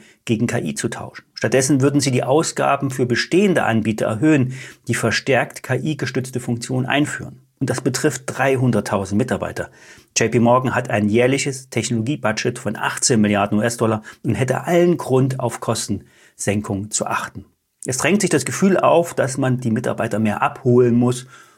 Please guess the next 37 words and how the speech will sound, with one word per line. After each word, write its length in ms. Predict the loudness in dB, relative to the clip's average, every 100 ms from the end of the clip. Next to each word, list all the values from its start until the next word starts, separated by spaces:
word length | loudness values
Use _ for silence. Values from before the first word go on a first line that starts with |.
| _
und 160 | -6 -6
die 60 | -6
Gefahr 340 | -6 -4 -4
etwas 320 | -6 -12 -6
einfangen. 500 | -4 -4 -4 -8 -10 _ _ -12
Übrigens, 520 | -4 -4 -4 -8 -14 _
Excel 480 | -4 -2 0 -2 -4 _ _
ist 200 | -6 0
eines 360 | 0 0 -4 _ -20 -20 -20 _
in 120 | -4 -2
der 100 | 0
Bank, 320 | 2 2 0
eines 160 | 0
der 160 | 0 2
wichtigsten 420 | 2 0 -2 -2
Office-Anwendungen. 800 | -2 -2 -4 -4 -6 -8 -10 -6
Ein 140 | -4 2
Grund 300 | 2 4 4
mehr, 360 | 6 6 2
dass 220 | 2 0
nämlich 240 | 2 0 2
Microsoft 680 | 0 0 -2 -2 -2 -2
nun 240 | 2 2 2
an 160 | 0
seinen 220 | 0 0 0
Produkten 400 | 0 -2 -2 -2
schraubt 460 | 0 -2 -2 -6
und 240 | 0 0 0
K 180 | -2 -2
I 260 | 0 -2
in 220 | 0 0
die 120 | 0 -2
bestehende 400 | 0 2 0 0
Software 440 | -4 -4 -10 -10
integriert, 540 | -8 -10 -4 -4 -4 -10
als 200 | -10 -8
Tool. 320 | -4 -2